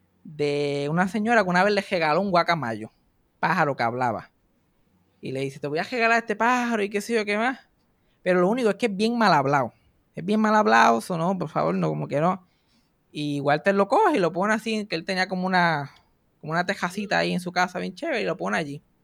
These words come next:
Y lo dice, "Habla, habla, pajarito, habla". Y el pa-, el pajarito, "Curru, curru", no dice nada. No dice ni amén.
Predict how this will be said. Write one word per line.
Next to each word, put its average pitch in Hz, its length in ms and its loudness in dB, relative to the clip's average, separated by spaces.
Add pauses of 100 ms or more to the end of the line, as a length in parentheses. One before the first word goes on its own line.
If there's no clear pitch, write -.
(760)
Y 147 80 -2
lo 156 100 4
dice, 180 220 0
"Habla, 254 340 4
habla, 330 460 2 (120)
pajarito, 233 360 2
habla". 294 160 2
Y 220 40 4
el 214 60 -2
pa-, - 120 -4
el 180 80 -4
pajarito, 208 280 0
"Curru, 415 360 8
curru", 427 260 6
no 180 80 2
dice 196 180 0
nada. 151 220 -4 (280)
No 170 60 -6
dice 202 100 -2
ni 185 100 2
amén. 143 420 -4